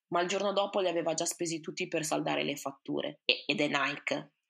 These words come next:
Quindi rendersi conto che ci vuole tempo, ci vuole tempo, ci vuole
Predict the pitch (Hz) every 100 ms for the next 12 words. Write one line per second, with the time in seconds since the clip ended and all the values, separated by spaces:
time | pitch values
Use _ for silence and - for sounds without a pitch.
0 | _ - 214 180 175 208 208 214 214 -
1 | 247 226 185 165 160 - _ - - 190
2 | 202 190 - 170 143 135 131 - _ _
3 | _ _ _ _ - 165 165 165 160 185
4 | 180 143 190 - 160 156 156 151 143